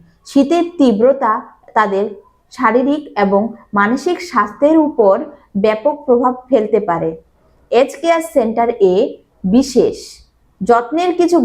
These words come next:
গুরুত্বপূর্ণ দিক তুলে ধরা হলো। শারীরিক সুরক্ষা,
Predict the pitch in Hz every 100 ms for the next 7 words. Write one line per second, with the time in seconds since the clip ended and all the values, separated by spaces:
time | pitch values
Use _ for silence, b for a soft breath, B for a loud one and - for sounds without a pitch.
0 | 214 233 240 320 302 311 294 240 208 214
1 | 240 - _ - 359 330 277 220 180 180
2 | 151 123 - _ _ _ _ _ 254 240
3 | 302 302 330 - - _ _ - 247 214
4 | - - -